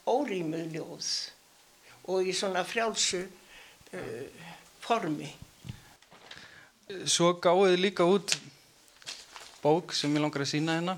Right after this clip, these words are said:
Speaker 2: sem heitir Pennaslóðir, sem kom
Speaker 1: Já.
Speaker 2: út nítján hundruð fimmtíu og níu.
Speaker 1: Já.
Speaker 2: Smásagnasafn kvenna.
Speaker 1: Já, þetta
Speaker 2: Og
Speaker 1: var b-, bók sem að vakti mikla athygli.
Speaker 2: Það ekki?
Speaker 1: Jú, hún vakti mjög mikla athygli og, og, og það, þarna eru konur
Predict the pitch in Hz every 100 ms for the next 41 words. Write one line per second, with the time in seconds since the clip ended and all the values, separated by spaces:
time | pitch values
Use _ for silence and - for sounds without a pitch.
0 | - - 131 131 127 - - 156 214 175
1 | - 151 139 123 - - 143 - 143 139
2 | 160 180 180 151 147 175 170 160 175 156
3 | 117 165 175 156 - - - - 147 151
4 | 196 - 160 151 156 147 - - - -
5 | 175 135 - 123 - 185 151 - - _
6 | 254 226 139 127 127 - - - - 220
7 | 220 - 208 196 214 - 220 269 - 233
8 | 233 240 - - - 170 - - - -
9 | - - - 165 196 214 190 190 240 226
10 | 214 196 - 220 220 277 220 240 240 214
11 | 208 196 208 202 247 247 202 196 - -
12 | - - 196 156 175 196 196 - 233 233
13 | 220 240 269 285 254 - - 233 175 160
14 | 165 220